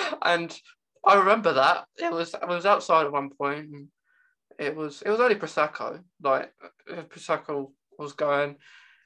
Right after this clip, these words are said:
I was getting troubled on the plates that they do. Um, and there was burgers going around as well, but I couldn't, I couldn't eat anything. <laughs> I wasn't even hungry. Um, but, but yeah,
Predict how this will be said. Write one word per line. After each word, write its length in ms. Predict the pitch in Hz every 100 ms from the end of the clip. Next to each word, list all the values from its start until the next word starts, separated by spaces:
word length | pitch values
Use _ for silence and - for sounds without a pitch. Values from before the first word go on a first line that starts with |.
| _ _ _ _ _ _
I 140 | - -
was 140 | 151 151
getting 260 | - 131
troubled 500 | 139 - 170 165 147
on 100 | 147 147
the 60 |
plates 460 | 143 - 175 - -
that 120 | 143
they 160 | 143 143
do. 280 | 151 143 147 _ -
Um, 380 | 147 139 143 165 _ -
and 240 | 143 135 131 - _ _ _ _ _ _ _ _ _ _
there 80 | 156
was 100 | 143
burgers 380 | - 165 185 156
going 160 | 151
around 200 | 147 143
as 80 | 135
well, 220 | 170 185
but 80 | -
I 100 | 151
couldn't, 400 | - 160 139 139 -
I 100 | 160
couldn't 380 | - - - - _ _ -
eat 340 | 165 - 240 - _ _ - _ _ -
anything. 520 | 151 147 143 - - - - - - -
<laughs> 340 | - - _
I 340 | 320 - 370 - -
wasn't 380 | - 196 196 185
even 220 | 165 160
hungry. 480 | 165 240 226 180 156 _ _ _ _ _
Um, 400 | 156 151 147 151 _ _ - - - _
but, 340 | 151 147 - -
but 140 | 156
yeah, 260 | 165 156